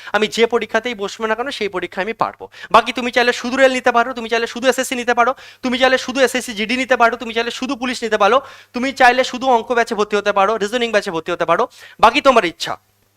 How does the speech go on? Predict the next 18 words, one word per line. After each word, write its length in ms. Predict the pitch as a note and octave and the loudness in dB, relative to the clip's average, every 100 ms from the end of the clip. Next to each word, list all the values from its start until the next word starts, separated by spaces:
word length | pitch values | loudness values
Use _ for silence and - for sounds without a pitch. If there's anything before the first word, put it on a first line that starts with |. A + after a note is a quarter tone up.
| _ - _ - | _ -20 _ 0
তুমি 140 | C4 | 4
একটা 160 | C4 B3+ | 4 6
কাজ 300 | G#3+ G#3+ - | 6 4 4
করবে, 260 | A3+ B3 | 4 4
যদি 160 | A3 A3+ | -2 0
তোমার 200 | A#3+ A#3+ | 2 4
মনে 120 | B3+ | 2
কোনো 280 | B3 B3 D4 | 2 2 8
ডাউট 260 | B3+ A3+ | 8 8
থাকে, 300 | A3 G3 B3 - - - | 4 0 0 -8 -12 2
এইট 180 | A#3+ A#3+ | 2 4
নাইন 200 | C4 C4 | 0 0
সিক্স 400 | - A#3+ - - | -4 -6 -4 2
ওয়ান 260 | A#3+ C#4 D#4+ - - | 4 4 -2 -20 -2
নাইন 300 | G3 A3 C4 | 2 4 2
নাইন 320 | B3+ B3 C#4 | 2 2 2
সেভেন 360 | - A3+ A#3 A#3+ | 2 4 4 2
নাইন 340 | A#3 A3+ C#4+ | 4 2 0